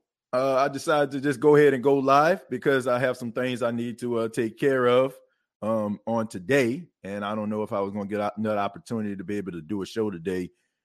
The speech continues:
So, um, just wanted to go ahead and get one started. But we're gonna be talking about the Saints versus Seattle Seahawks game, uh, the predictions, uh,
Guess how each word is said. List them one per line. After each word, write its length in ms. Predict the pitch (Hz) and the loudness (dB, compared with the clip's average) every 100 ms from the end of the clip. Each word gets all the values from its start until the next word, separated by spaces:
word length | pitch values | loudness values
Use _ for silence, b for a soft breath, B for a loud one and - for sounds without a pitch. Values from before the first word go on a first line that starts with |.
| _ | _
So, 360 | - 104 101 101 | -4 2 2 2
um, 380 | 98 95 92 - - | 0 -2 -6 -12 -12
just 160 | 98 | -10
wanted 220 | 107 107 98 | -4 -4 -4
to 40 | |
go 180 | 104 104 | -2 2
ahead 200 | 110 101 | 2 0
and 160 | 92 - _ - | -4 -12 _ -8
get 140 | 95 | -6
one 160 | 101 104 | -4 -6
started. 460 | - 135 139 85 - _ _ - | 4 8 8 6 -6 _ _ -2
But 100 | 113 | 0
we're 120 | 135 | 2
gonna 160 | 139 | 2
be 100 | 135 | 0
talking 320 | - 143 139 135 | 4 4 4 2
about 360 | 127 127 - | 4 2 0
the 80 | 107 | -10
Saints 420 | - 143 143 139 | -4 -2 -2 -4
versus 640 | 107 127 120 117 110 - - | -2 -2 -2 -6 -8 -10 -6
Seattle 360 | 127 127 110 | 0 0 0
Seahawks 640 | - 139 139 135 139 131 | -6 -8 -4 2 2 0
game, 400 | 107 139 165 208 - _ _ _ - | -2 -2 0 -2 -6 _ _ _ -6
uh, 280 | 101 101 98 | -2 -2 -4
the 100 | 92 | -8
predictions, 840 | 92 73 131 143 156 185 262 - | -12 0 0 2 -2 -2 -4 -8
uh, 260 | 95 98 | -6 -4